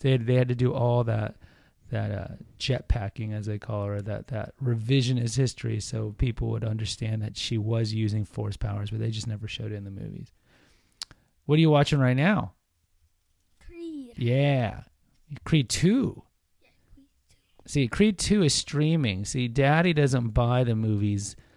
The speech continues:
Speaker 1: so he hasn't seen Rocky two, three, four, five, or Creed one. So I had to explain to him in Creed two the whole Drago story, right? So it's a little confusing, but you, they get it. It's easy. It's boxing, right? So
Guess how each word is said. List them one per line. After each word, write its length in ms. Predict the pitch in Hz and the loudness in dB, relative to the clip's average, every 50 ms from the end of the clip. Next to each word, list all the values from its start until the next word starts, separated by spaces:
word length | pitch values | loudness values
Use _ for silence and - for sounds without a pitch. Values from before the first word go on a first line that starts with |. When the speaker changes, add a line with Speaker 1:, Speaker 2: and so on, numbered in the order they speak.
| _ _ | _ _
Speaker 1:
so 180 | - - 127 123 | -6 -2 0 2
he 160 | 117 143 170 | 4 4 4
hasn't 340 | 175 190 175 147 151 139 123 | 4 4 4 2 2 0 0
seen 340 | - - 156 147 143 143 131 | 0 0 2 4 4 4 4
Rocky 540 | 123 127 123 117 117 117 - - 123 110 | 4 6 6 4 4 2 2 0 0 0
two, 460 | 107 - - - - 156 143 135 131 123 | 0 -2 -2 2 4 6 6 6 6 4
three, 440 | - - 123 120 120 117 117 117 | 2 2 4 4 6 6 6 4
four, 560 | 117 - - - 131 120 117 117 117 120 117 110 | 2 0 -2 -2 0 2 2 2 2 2 0 -2
five, 800 | - - - 131 120 113 113 113 117 113 113 110 110 110 104 - - _ _ _ _ _ _ | -2 -2 0 2 4 4 4 4 4 4 4 4 2 2 -2 -6 -14 _ _ _ _ _ _
or 380 | - 127 127 131 131 131 127 123 - - - | 2 4 6 6 8 6 4 2 0 -6 -6
Creed 320 | - - 135 127 123 117 | 0 2 4 4 6 4
one. 460 | 113 110 117 117 113 110 - 123 123 | 4 4 2 2 0 -2 -6 -10 -10
So 240 | - - - 135 127 | -6 -2 0 2 2
I 140 | 123 120 135 | 4 6 6
had 80 | 143 | 6
to 60 | 139 131 | 4 2
explain 560 | 117 - - - - 151 143 143 147 156 151 | 0 -2 -4 -4 -2 0 2 2 4 4 4
to 60 | 139 | 4
him 140 | 127 123 117 | 4 4 4
in 100 | 113 113 | 0 -2
Creed 340 | - 131 131 127 120 113 - | 0 0 2 2 2 0 -2
two 440 | - - 135 127 123 113 110 113 - _ _ _ _ - | 0 2 4 4 4 4 2 0 -2 _ _ _ _ -6
the 140 | - 123 110 | -4 0 2
whole 180 | 110 127 123 | 4 4 2
Drago 580 | 117 104 110 120 117 113 123 123 113 113 107 127 | 2 2 4 4 4 4 4 4 2 2 0 0
story, 460 | - - - 107 101 95 98 95 - _ _ _ _ _ _ _ _ _ _ _ _ _ | -2 -4 -6 -6 -6 -8 -10 -14 -16 _ _ _ _ _ _ _ _ _ _ _ _ _
right? 300 | - 113 110 110 107 110 | -6 -4 -2 -2 -2 -4
So 100 | - - | -4 -4
it's 120 | 123 117 - | -4 -2 0
a 40 | 135 | 2
little 180 | 139 143 139 131 | 2 2 2 2
confusing, 480 | - 135 110 - 127 117 113 113 113 | 0 -2 -4 -2 0 0 0 0 0
but 100 | 110 - | -2 -2
you, 160 | 202 240 254 | -2 -2 -2
they 160 | 208 226 214 127 | -2 -2 -2 -2
get 180 | - 135 - - | -2 -6 -8 -8
it. 100 | - 127 | -10 -12
It's 160 | 120 - - | -10 -6 -4
easy. 240 | 156 147 117 101 - | -4 -4 -4 -4 -8
It's 140 | - - | -10 -8
boxing, 580 | 143 110 120 113 101 95 - - - 101 95 98 | -4 -2 0 0 0 0 -4 -6 -6 -6 -6 -6
right? 220 | 98 101 - - | -6 -6 -8 -10
So 100 | - - | -12 -16